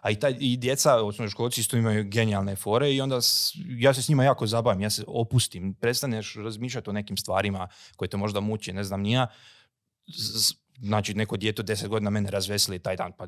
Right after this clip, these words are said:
ne-, nema ljepše stvari, ko to još može u svom poslu, to smo mi isto često govorili na akademiji, gdje još ima na fakultetu, učiš sjedit, učiš disat, učiš hodat i igraš se s lutkicama i zato dobivaš ocjene. Mislim, di-, koji to još fakulte-, fakultet ima?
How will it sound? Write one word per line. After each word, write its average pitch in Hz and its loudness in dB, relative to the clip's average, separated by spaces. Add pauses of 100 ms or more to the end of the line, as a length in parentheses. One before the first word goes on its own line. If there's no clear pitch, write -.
(120)
ne-, 101 -2
nema 107 0
ljepše 104 -2
stvari, 95 2 (280)
ko 110 -2
to 117 -6
još 110 -2
može 110 -4
u 98 -10
svom 101 -4
poslu, 101 -4 (260)
to 107 -12
smo 101 -2
mi 104 2
isto - -2
često 104 -4
govorili 104 -2
na 95 -6
akademiji, 101 -6 (200)
gdje 127 2
još 127 -2
ima 127 0
na 98 -2
fakultetu, 110 -4
učiš 113 -4
sjedit, 107 -6 (220)
učiš 107 -4
disat, 101 0
učiš 95 -8
hodat 107 2 (220)
i 110 0
igraš 123 2
se 120 0
s - -6
lutkicama 113 -2
i - -4
zato 107 -2
dobivaš 104 -2
ocjene. - -6
Mislim, 98 -2
di-, 113 -4
koji 139 2
to 143 4
još 131 2
fakulte-, 104 -6 (220)
fakultet 117 -2
ima? 101 -2